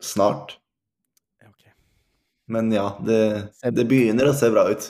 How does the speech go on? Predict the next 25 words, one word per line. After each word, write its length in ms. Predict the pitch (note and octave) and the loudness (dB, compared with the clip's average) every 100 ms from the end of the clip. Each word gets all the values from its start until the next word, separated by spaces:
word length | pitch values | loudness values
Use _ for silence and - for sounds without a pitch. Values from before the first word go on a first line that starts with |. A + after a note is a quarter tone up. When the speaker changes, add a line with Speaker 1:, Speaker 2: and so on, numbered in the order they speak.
| - | 0
Speaker 1:
Det 160 | A2+ | 0
kan 140 | A2 A2 | 0 0
man, 280 | G#2 G2+ F#2+ _ - | 0 -2 -10 _ -10
det 220 | A2 G#2+ | -6 -4
kan 120 | G2+ | -4
man 180 | G2 - | -2 -2
vel 100 | A#2+ | -4
si. 140 | - - - _ _ _ _ _ _ _ | -6 -14 -16 _ _ _ _ _ _ _
Speaker 2:
Ja, 200 | C3+ E3 | 2 2
det 160 | C#3+ D3 | 4 0
har 160 | D3+ | 2
det 80 | A#2+ B2 | 2 2
gjort, 240 | - - | 0 0
eh, 140 | C3 | 2
lenge, 340 | C3 C3 B2 E3 - _ _ - | 4 2 2 0 -4 _ _ -8
for, 80 | D#3+ | -4
eh, 320 | D#3 D3+ D3 | 0 2 0
synes 180 | D3 E3+ | 0 -2
jeg, 140 | A#2+ D#3 | 0 0
men, 200 | G3+ F#3+ | -2 -2
eh, 220 | F3 E3+ | 0 0
det 220 | D#3 D3 C#3+ | 0 -2 -2
er 200 | C3+ C3+ | -2 -2
greit 400 | C#3 C3 - _ | 0 0 -2 _
å 120 | - | -4